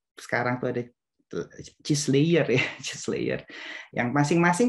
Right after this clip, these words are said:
pasti punya limitasinya tersendiri. Tapi kalau dikerjakan semuanya, dikerjakan dengan, eh, integratif dan salah satu, eh, salah satu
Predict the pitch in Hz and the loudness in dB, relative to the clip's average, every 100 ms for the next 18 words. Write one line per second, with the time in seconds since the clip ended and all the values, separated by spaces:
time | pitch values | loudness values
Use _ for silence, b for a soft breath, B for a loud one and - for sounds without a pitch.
0 | 240 - 269 269 170 151 135 131 147 143 | 2 -2 -2 -2 2 2 2 2 2 2
1 | 139 131 135 127 127 - 123 117 - - | -2 -4 -6 -6 -8 -8 -4 -4 -4 -8
2 | _ 127 160 156 143 135 135 131 131 123 | _ -4 -2 0 2 2 0 -2 0 0
3 | 123 139 135 - 135 131 - - 160 170 | 0 2 0 0 -2 -2 -6 -4 -4 -2
4 | 135 127 120 120 - 123 120 120 120 117 | -4 -4 -6 -6 -4 -6 -4 -4 -2 -2
5 | - - 117 95 95 117 113 - 131 123 | -4 -6 -4 -2 0 0 -2 0 0 -2
6 | - - - 180 - 143 135 135 147 139 | -4 -4 -2 -4 -2 0 2 2 2 0
7 | 139 139 143 135 - _ - 120 135 - | 0 -2 -2 -4 -6 _ -8 -4 0 -2
8 | - - - 143 143 151 143 143 151 143 | -4 -12 -6 -4 -2 -2 -2 0 2 4
9 | 143 | 2